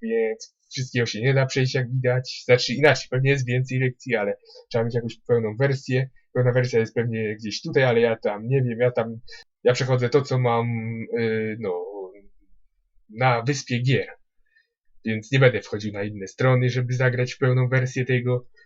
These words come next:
Przeszedłem w stu procentach, jestem zadowolony. Jak widzieliście, ostatni poziom wyszedł mi nawet, y, bardzo cudownie.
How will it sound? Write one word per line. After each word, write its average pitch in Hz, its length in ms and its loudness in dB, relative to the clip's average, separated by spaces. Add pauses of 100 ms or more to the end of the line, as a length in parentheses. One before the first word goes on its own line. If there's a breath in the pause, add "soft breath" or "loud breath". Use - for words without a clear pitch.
Przeszedłem 113 580 2
w - 60 -20
stu 135 140 -6
procentach, 131 600 2
jestem 113 320 -6
zadowolony. 120 680 2 (220 loud breath)
Jak 120 140 2
widzieliście, 117 580 -2 (260 loud breath)
ostatni 113 680 0
poziom 113 380 0 (320)
wyszedł 127 300 -2
mi 117 60 -2
nawet, 110 300 0 (220)
y, 107 560 -6
bardzo 107 380 0
cudownie. 139 680 2